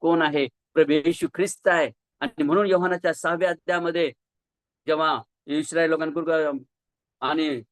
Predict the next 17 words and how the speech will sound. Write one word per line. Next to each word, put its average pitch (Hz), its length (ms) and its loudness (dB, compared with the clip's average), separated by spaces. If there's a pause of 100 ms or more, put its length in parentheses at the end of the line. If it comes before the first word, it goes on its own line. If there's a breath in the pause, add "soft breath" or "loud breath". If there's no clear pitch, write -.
(580)
की 151 320 2
कोणतं 165 320 0
चिन्ह 175 300 -2
तुम्ही 165 200 0
करून 156 280 0
दाखवणार 160 580 -2
आहात? 160 160 -2 (300)
आम्हाला 151 380 0
मोशेनं 160 640 -2 (220)
मानना 160 540 -4
दिला, 160 280 0
स्वर्गातून 160 520 0
भा-, 143 200 0
उतरलेली 156 480 -6
भाकर 143 380 0
आम्हाला 165 320 2
दिली, 156 280 -2